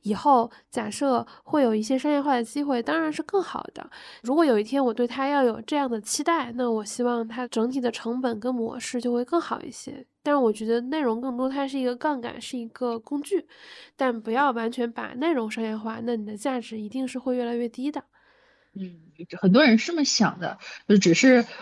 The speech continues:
Speaker 2: 还想得比较粗糙，因为我们这一期咱们之前讨论嘛，希望他能聊得稍微可以偏实操化一点。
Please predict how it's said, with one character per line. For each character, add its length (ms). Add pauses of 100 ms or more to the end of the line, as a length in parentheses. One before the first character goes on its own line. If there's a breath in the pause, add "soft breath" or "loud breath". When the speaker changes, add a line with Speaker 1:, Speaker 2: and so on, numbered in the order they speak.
(160 loud breath)
Speaker 2:
还 160
想 200
得 80
比 100
较 220
粗 200
糙， 220
因 160
为 220 (160 loud breath)
我 160
们 260
这 200
一 80
期 200 (140)
咱 180
们 320
之 100
前 200
讨 160
论 180
嘛， 140
希 120
望 80
他 120
能 160
聊 180
得 80
稍 140
微 120
可 140
以 60
偏 200
实 200
操 180
化 220
一 40
点。 200